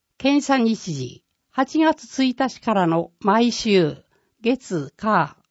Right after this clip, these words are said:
木、金曜日、午前八時三十分からの予定。伊達赤十字病院、末長町八十一。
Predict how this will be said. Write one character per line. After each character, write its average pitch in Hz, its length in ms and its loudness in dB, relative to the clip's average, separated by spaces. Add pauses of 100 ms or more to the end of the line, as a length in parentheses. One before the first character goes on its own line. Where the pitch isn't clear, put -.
木、 220 460 -2 (120)
金 277 320 2
曜 226 340 4
日、 151 240 -10 (640)
午 190 180 2
前 202 300 4 (100)
八 254 380 -2
時 240 120 -2
三 247 320 2
十 294 160 0
分 202 400 0
か 180 180 -6
ら 151 180 -6 (340)
の 160 160 -6
予 143 180 -6
定。 135 460 -12 (1080)
伊 - 40 -20
達 262 240 2
赤 320 360 2
十 294 260 2
字 254 120 -2
病 226 340 2
院、 135 260 -6 (240)
末 247 380 2
長 240 280 2
町 180 260 0
八 190 380 -2
十 240 260 0
一。 208 460 -4